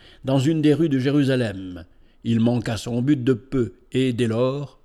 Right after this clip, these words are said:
nul n'a plus entendu parler de lui. La fureur du Romain s'étant déchaînée sur toute sa maison,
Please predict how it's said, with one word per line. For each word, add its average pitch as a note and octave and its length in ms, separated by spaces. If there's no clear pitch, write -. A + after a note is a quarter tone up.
nul D3 420
n'a B2+ 120
plus C#3+ 260
entendu B2+ 420
parler C3 320
de A#2+ 80
lui. G2+ 320
La G#2+ 140
fureur D3+ 520
du B2 120
Romain B2+ 420
s'étant G#2+ 380
déchaînée C3+ 540
sur G#2 220
toute D3+ 200
sa B2+ 160
maison, A#2+ 500